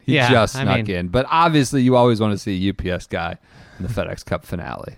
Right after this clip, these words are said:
Speaker 1: at, at, at East Lake.
Speaker 2: I, I mean, what if
Speaker 1: Um,
Speaker 2: he rattled off, went win-win, and, and
Speaker 1: I wonder if it's even possible.
Speaker 2: Well, yeah,
Speaker 1: 'Cause,
Speaker 2: he
Speaker 1: you
Speaker 2: can
Speaker 1: know,
Speaker 2: win.
Speaker 1: he's
Speaker 2: He
Speaker 1: gonna
Speaker 2: just has to
Speaker 1: sta-,
Speaker 2: get
Speaker 1: I
Speaker 2: in the
Speaker 1: guess
Speaker 2: field.
Speaker 1: you gotta win, yeah, but he's gonna be, whatever, ten strokes behind or something like that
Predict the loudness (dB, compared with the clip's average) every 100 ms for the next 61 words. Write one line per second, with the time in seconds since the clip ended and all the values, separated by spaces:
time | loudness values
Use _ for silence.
0 | _ -16 -14 -12 -14 -16 -20 -16 -16 -16
1 | -14 -4 0 0 0 0 2 0 0 2
2 | 4 2 0 2 2 2 2 2 2 0
3 | -6 -14 -14 -14 -2 0 2 2 2 2
4 | 2 2 2 -2 -10 _ _ _ _ -6
5 | -4 -6 -14 _ -8 -8 -10 _ _ -20
6 | -20 -16 -4 2 4 4 4 4 0 0
7 | 0 2 2 0 -8 -14 -16 _ 2 2
8 | 4 4 6 6 8 8 8 6 6 6
9 | 4 4 4 6 6 6 4 4 2 4
10 | 2 2 0 2 2 2 2 0 0 2
11 | 0 0 0 0 2 0 2 0 0 -4
12 | -4 -4 -2 -6 -6 -4 -2 0 -2 -4
13 | -6 -10 -12 -14 -16 -14 -16 -16